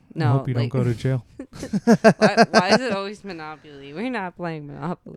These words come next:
Speaker 2: I just wanna play one game. But <laughs> no, I, I think we,
Speaker 1: <laughs>
Speaker 2: we celebrated our anniversary, like Kendra said, and, um, we were thinking, uh, while we were s-, eating our dinner,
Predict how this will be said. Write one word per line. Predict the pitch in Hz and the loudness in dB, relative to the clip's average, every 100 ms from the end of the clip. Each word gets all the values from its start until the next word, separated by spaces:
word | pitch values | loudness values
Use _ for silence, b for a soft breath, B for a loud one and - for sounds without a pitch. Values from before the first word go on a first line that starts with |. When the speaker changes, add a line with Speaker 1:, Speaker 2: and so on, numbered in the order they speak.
| - | -6
Speaker 2:
I | 151 | -4
just | 185 - | -4 -4
wanna | 226 147 | -4 -2
play | 127 | -4
one | 123 120 120 | -6 -6 -8
game. | 123 120 b b b - | -10 -12 b b b -2
But | 175 - 151 180 | 0 6 8 8
<laughs> | - | 8
no, | 190 170 151 143 | 4 6 6 4
I, | 143 143 - 151 | 2 -2 0 -2
I | |
think | - 160 143 | -2 -4 -2
we, | 156 160 165 - - | 0 0 0 -4 -16
Speaker 1:
<laughs> | - - | -20 -12
Speaker 2:
we | 156 | -10
celebrated | - 165 185 165 151 143 135 | -8 -8 -6 -6 -4 -6 -6
our | 131 127 | -6 -6
anniversary, | 131 123 120 120 - 123 120 131 _ | -6 -6 -6 -10 -10 -14 -14 -18 _
like | 147 139 | -16 -12
Kendra | 139 135 131 | -10 -10 -12
said, | - 135 - 135 b b b _ | -10 -10 -10 -14 b b b _
and, | 143 127 123 123 120 123 120 131 | -12 -10 -8 -8 -8 -12 -12 -12
um, | 123 - - - | -12 -14 -16 -12
we | 170 | -8
were | 156 | -6
thinking, | 143 180 - 135 123 131 131 - - - | -6 -10 -8 -8 -8 -10 -14 -20 -14 -8
uh, | 139 127 - 69 | -6 -6 -10 -6
while | 156 143 | 0 0
we | 131 | 0
were | 123 | -4
s-, | - - _ _ _ | -12 -20 _ _ _
eating | 202 147 131 | -8 -8 -8
our | 127 117 | -10 -10
dinner, | 127 123 131 | -10 -10 -10